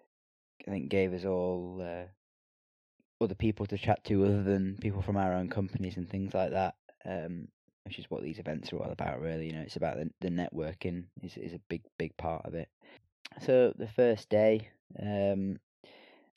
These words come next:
again, as, as last year, jam, jam-packed agenda,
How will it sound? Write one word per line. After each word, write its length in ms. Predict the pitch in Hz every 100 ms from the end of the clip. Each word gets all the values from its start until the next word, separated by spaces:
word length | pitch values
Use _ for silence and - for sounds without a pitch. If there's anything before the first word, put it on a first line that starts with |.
| -
again, 480 | 95 95 90 87 92 _ _ - - _ _ _ -
as, 300 | 101 95 78 -
as 240 | 98 80
last 380 | 85 92 - -
year, 320 | 92 90 87 - _ 87 90
jam, 440 | 101 92 90 85 95 - -
jam-packed 640 | 98 90 87 90 - -
agenda, 480 | - 82 82 82